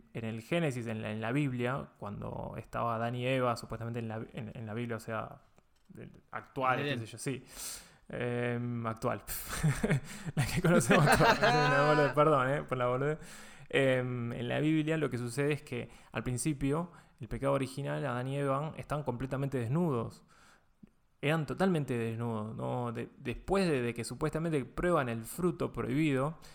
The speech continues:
Speaker 1: que en la película se representa como manzana, porque en ningún momento de la Biblia se dice que el fruto prohibido es una manzana. Fue algo que con el tiempo, el Renacimiento y el arte le, le, les dieron que era una manzana.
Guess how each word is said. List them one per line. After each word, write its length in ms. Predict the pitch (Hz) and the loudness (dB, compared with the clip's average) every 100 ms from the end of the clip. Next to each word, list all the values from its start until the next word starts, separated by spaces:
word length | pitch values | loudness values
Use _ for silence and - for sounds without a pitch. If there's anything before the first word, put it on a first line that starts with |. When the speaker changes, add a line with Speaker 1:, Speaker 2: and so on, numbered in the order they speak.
| - - - | -20 -20 -4
Speaker 1:
que 120 | 127 | 0
en 60 | 120 | 2
la 100 | 127 | 2
película 320 | 151 185 151 | 4 4 2
se 140 | - | 0
representa 500 | 117 113 110 143 139 | -6 -6 -2 0 2
como 160 | 113 110 | 0 -2
manzana, 440 | 110 113 170 143 | -2 -2 0 0
porque 140 | 113 123 | 0 0
en 40 | |
ningún 140 | 180 165 | 2 2
momento 280 | 139 160 117 | 2 2 0
de 80 | 113 | 0
la 80 | |
Biblia 200 | 113 113 | -2 -2
se 100 | 110 | -4
dice 200 | 117 113 | -4 -6
que 140 | 107 113 | -6 -10
el 100 | 110 | -8
fruto 240 | 127 113 | -6 -4
prohibido 240 | 110 117 113 | -4 -4 -4
es 80 | 120 | -4
una 100 | 113 | -4
manzana. 400 | 110 120 113 104 | -4 -6 -6 -4
Fue 220 | 135 139 | 0 4
algo 280 | 151 147 117 | 4 4 2
que 300 | 113 107 - | -4 -6 -10
con 200 | - 123 113 | -8 -4 -4
el 100 | 110 | -2
tiempo, 320 | 147 147 135 | -2 2 2
el 100 | 117 | 2
Renacimiento 720 | 113 113 113 117 131 147 139 | -4 -6 -6 -4 -2 -2 0
y 100 | 117 113 | -2 -2
el 100 | 127 | 0
arte 320 | 143 147 127 | -2 -2 -2
le, 180 | 107 107 | -4 -6
le, 180 | 113 - | -10 -10
les 220 | 117 107 | -12 -6
dieron 600 | 120 120 113 110 104 - - _ - | -2 -2 -2 -6 -10 -16 -20 _ -10
que 100 | 117 | -8
era 80 | 110 | -6
una 100 | 107 | -6
manzana. 560 | 110 107 131 110 110 | -8 -2 -2 -2 -6